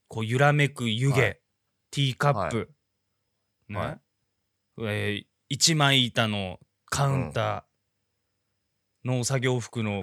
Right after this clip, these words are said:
Speaker 1: マスター。
Speaker 2: <laughs> お、お、お、お。
Speaker 1: 「朝畑耕してたんだべ」っていう会話がね、
Speaker 2: <laughs>
Speaker 1: やっぱ浮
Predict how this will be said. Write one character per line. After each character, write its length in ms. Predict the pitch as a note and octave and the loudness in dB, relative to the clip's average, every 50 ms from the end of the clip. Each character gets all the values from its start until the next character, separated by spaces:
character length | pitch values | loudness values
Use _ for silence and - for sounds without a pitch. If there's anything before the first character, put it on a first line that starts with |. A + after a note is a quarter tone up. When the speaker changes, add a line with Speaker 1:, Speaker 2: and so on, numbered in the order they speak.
| F#2 - | -4 -2
Speaker 1:
マ 120 | A2+ A2+ | -2 -2
ス 120 | A2 - - | -2 -2 -4
タ 60 | F#2+ | -6
ー。 140 | F2 F2 - - - _ | -6 -8 -10 -12 -16 _
Speaker 2:
<laughs> 220 | _ - - - - | _ -8 -4 0 2
お、 60 | D3 | 4
お、 240 | C#3 C#3+ C#3 - - - A3+ - - B3+ C4+ - - D#4 C4+ | 4 4 2 2 0 -2 0 4 6 8 8 6 6 4 6
お、 140 | - - - | 6 6 6
お。 20 | C4 - E4+ E4 B3+ - A3 - - - G3+ G#3 G3 - _ _ _ _ _ _ _ _ _ _ _ | 4 2 0 0 -2 -2 -4 -6 -4 -2 -2 -2 -2 -4 _ _ _ _ _ _ _ _ _ _ _
Speaker 1:
「朝 520 | - A2 C3 C#3 - F#3+ F#3+ F#3+ F#3 - _ _ _ - | 0 0 2 2 4 4 4 4 4 2 _ _ _ -10
畑 440 | - - - D3+ D3 D3+ D3 C3+ F3+ | -4 -2 0 2 2 2 4 4 4
耕 400 | D#3 E3+ D3 C#3+ D3 D#3 D#3+ C#3 | 2 4 4 6 6 6 6 4
し 60 | - | 2
て 80 | - G3 | 2 4
た 120 | F3 G3 | 4 4
ん 40 | G3 | 6
だ 100 | G3+ G3+ | 6 6
べ」 240 | F#3+ G#3 F#3+ C3+ G#2+ | 6 6 6 6 6
っ 60 | G#3 - | 4 2
て 80 | - A#2 | 2 4
い 400 | C#3 D3+ G#3 G3 G3 G#3 F#3+ G3 | 4 4 4 6 6 6 6 6
う 80 | F3 D3 | 4 4
会 240 | C#3+ C#3 C#3+ C#3+ | 4 4 6 6
話 100 | C#3 D3 | 4 4
が 100 | C#3+ C#3+ | 2 0
ね、 160 | D#3+ F#3 G#3 - - - - - _ | 0 -2 -2 -4 -6 -16 -18 -20 _
Speaker 2:
<laughs> 280 | _ _ _ _ _ - | _ _ _ _ _ -8
Speaker 1:
や 100 | - A#2 | -8 -6
っ 20 | A2 | -4
ぱ 120 | - A2 - _ - - | -4 -6 -6 _ -8 -4
浮 140 | C3+ C3+ | -2 -2